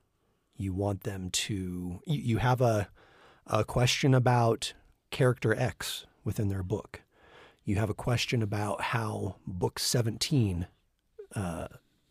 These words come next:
ended, and you're, you're confused about something. Um, or you want to pitch a novel idea to them, whatever. All of those.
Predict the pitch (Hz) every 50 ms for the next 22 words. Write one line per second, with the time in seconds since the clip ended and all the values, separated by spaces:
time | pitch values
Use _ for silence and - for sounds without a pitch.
0 | - _ _ - 208 156 131 107 - - - - - - _ _ _ _ _ _
1 | _ - - 131 104 101 98 95 95 95 98 95 - - - - - - - 127
2 | 107 - - 110 95 - 131 117 95 - - 92 87 - - - 131 123 123 -
3 | - - 135 - _ _ _ - - - - - - - - - - - - -
4 | _ _ - - - 113 104 95 92 - _ _ _ _ _ _ _ _ _ _
5 | _ - 120 110 110 110 110 104 104 104 101 98 104 117 117 117 117 - - 131
6 | 113 110 104 - - 139 - - 131 131 139 143 120 110 101 95 92 87 87 85
7 | 82 - - 101 87 85 98 131 165 175 160 113 - 78 - _ _ - _ _
8 | _ _ _ - - 156 170 156 135 101 95 95 - - - - -